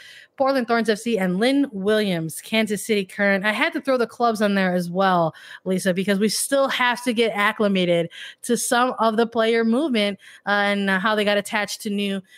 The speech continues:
to new clubs. But right, uh, right when this roster dropped, uh, there were obviously people taking a look to get their initial impression, uh, im-, give their initial impressions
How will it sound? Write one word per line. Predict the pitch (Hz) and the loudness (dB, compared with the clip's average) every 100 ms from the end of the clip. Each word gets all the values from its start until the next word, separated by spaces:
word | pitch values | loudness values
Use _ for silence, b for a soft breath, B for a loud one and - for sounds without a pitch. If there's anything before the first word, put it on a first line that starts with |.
| B | B
to | - | -8
new | 214 202 | -6 -6
clubs. | - 220 202 190 | -2 0 0 0
But | 202 185 | 0 2
right, | 240 277 262 269 | 2 0 0 0
uh, | 233 208 | 2 2
right | 202 240 277 | 0 0 2
when | 240 | 2
this | 226 208 | 2 2
roster | 214 202 196 202 180 170 b b b - | 2 2 0 2 2 0 b b b -14
dropped, | 175 190 175 135 135 - - B B 175 | -4 0 0 -2 -10 -12 -14 B B -2
uh, | 175 170 165 160 | 2 2 0 -4
there | 175 190 190 | -4 0 2
were | 190 185 180 - | 4 2 0 0
obviously | 196 196 190 - 185 | 0 0 -2 -2 -4
people | 185 190 175 170 165 165 | -2 0 2 2 0 -4
taking | - 190 180 | -2 -2 0
a | 175 | -2
look | 170 170 170 | 2 0 0
to | 185 | -6
get | 175 | -6
their | - 170 | -2 0
initial | 170 170 170 | 0 -4 -4
impression, | 160 160 185 185 - - | -4 -2 -2 -2 -6 -8
uh, | 170 156 _ | -8 -8 _
im-, | 185 165 - | -4 -4 -4
give | 233 269 | -2 0
their | 247 | 2
initial | 226 220 220 | 2 2 2
impressions | 185 185 208 202 - 190 185 | 0 -2 -2 -2 -2 -4 -4